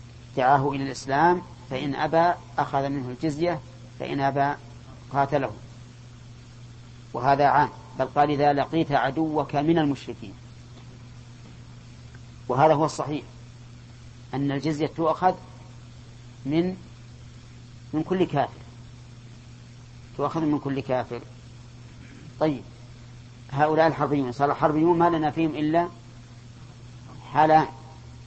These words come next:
إيش؟ القتال أو الاستسلام للجزية، إلا إذا أسلم. ثانيا، المعاهدون، المعاهدون الذين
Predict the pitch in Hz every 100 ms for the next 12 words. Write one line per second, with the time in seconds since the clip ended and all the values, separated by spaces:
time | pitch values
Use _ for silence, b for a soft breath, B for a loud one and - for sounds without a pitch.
0 | - - 151 139 - - 147 147 143 147
1 | 165 175 180 - - - - - - -
2 | - - - 151 156 - 147 - 160 151
3 | 139 139 117 110 - - - - - -
4 | - - - 196 190 156 135 120 - -
5 | - - - - - - - - - -
6 | - - - - - - - 156 175 170
7 | 160 147 156 147 139 135 135 135 - -
8 | - - - - - - - - - -
9 | - - - - 120 123 120 123 139 151
10 | 139 131 131 135